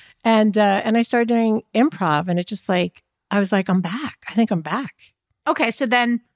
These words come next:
Speaker 2: talk to us a little bit about after that and, and it brings us up to now into the,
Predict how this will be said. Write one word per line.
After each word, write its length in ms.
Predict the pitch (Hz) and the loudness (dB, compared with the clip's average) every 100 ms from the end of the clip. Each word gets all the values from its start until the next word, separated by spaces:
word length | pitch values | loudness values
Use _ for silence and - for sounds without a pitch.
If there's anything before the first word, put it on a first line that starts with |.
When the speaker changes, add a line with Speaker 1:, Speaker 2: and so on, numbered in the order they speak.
| _ _ _ _ _ _ 180 254 | _ _ _ _ _ _ -18 -2
Speaker 2:
talk 260 | 262 254 | 0 0
to 120 | - 254 | 0 0
us 200 | 233 - | 0 0
a 40 | |
little 180 | 226 220 | -2 0
bit 120 | 226 | 0
about 440 | 214 208 196 196 - _ _ _ _ _ _ _ _ - | 0 0 0 -2 -6 _ _ _ _ _ _ _ _ -8
after 260 | 208 202 226 | -6 -2 0
that 160 | 214 | 0
and, 100 | 208 - | -2 0
and 240 | 220 214 | 0 0
it 100 | 240 | 0
brings 200 | 226 220 | -2 -2
us 40 | 233 | -4
up 120 | 196 | -2
to 120 | 233 | 0
now 340 | 214 208 208 | 2 2 2
into 640 | 202 196 - 220 196 185 185 | 0 -2 -2 -2 -2 -4 -6
the, 420 | 175 180 180 180 | -8 -10 -10 -12